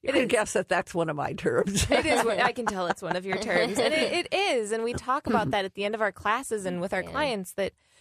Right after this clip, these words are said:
Speaker 2: maybe they're coming in and the weight loss is slow or
Speaker 3: Mm-hmm.
Speaker 2: something else that they came in for. It's just, it's,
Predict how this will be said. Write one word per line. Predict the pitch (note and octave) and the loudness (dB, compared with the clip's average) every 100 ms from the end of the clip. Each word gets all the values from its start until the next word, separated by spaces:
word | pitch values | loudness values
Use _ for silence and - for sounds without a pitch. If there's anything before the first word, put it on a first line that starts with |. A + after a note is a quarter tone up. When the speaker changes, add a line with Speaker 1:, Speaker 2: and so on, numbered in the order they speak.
| _ | _
Speaker 2:
maybe | A3 A#3+ C4 | -4 0 2
they're | B3 | 2
coming | - A3+ A3 | 0 -4 0
in | A#3 A3+ F#3+ | 0 0 0
and | F3+ F3 F3 _ _ - | -2 -4 -8 _ _ -2
the | |
weight | G#3+ G#3 G#3 | 0 2 2
loss | G#3+ G3+ - | 0 0 -2
is | F#3+ | -4
slow | - G#3+ G3+ F#3+ E3+ | -4 0 2 2 2
or | E3+ E3+ F#3 | 2 2 0
Speaker 3:
Mm-hmm. | F#3+ F3+ F3+ | -2 -8 -12
Speaker 2:
something | E3+ A#3+ A3+ - A3+ G3+ | -4 -2 -2 -2 -2 0
else | F#3 A3 | -2 -2
that | G3+ | -4
they | F#3+ | -6
came | - G3 | -4 -2
in | G3+ G#3 | -2 -2
for. | G3 F3 | 0 0
It's | F3+ - | 0 -6
just, | G3 | -8
it's, | F3+ | -8